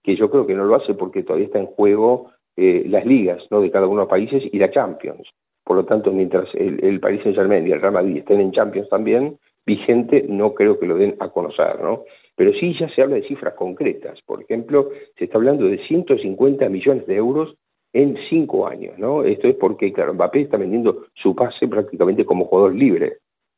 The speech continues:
Entonces, bueno, el Real Madrid le paga estos ciento cincuenta millones en cinco pagos, de los cuales estamos hablando de un pago que es por el, lo que va a ser el salario bruto,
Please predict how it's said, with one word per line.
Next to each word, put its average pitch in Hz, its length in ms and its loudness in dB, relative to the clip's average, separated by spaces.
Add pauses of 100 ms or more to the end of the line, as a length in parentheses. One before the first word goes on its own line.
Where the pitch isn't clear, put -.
(120)
Entonces, 98 460 0
bueno, 92 180 -4
el 92 60 0
Real 110 160 2
Madrid 123 180 4
le 107 80 0
paga 98 320 0
estos 117 300 -2
ciento 117 240 -4
cincuenta 113 480 -2
millones 127 360 0 (380)
en 98 180 0 (100)
cinco 135 280 2
pagos, 131 400 -2 (380)
de 90 80 2
los 87 80 -2
cuales 113 240 0
estamos 113 340 -4
hablando 104 480 0
de 120 340 2 (420)
un 117 200 2
pago 127 360 0
que 104 180 0
es 107 60 -2 (160)
por 95 180 2
el, - 240 -4
lo 92 120 -6
que 92 100 -2
va 98 80 4
a - 80 -12
ser 113 100 -4
el 101 140 -6
salario 98 400 0
bruto, 127 560 2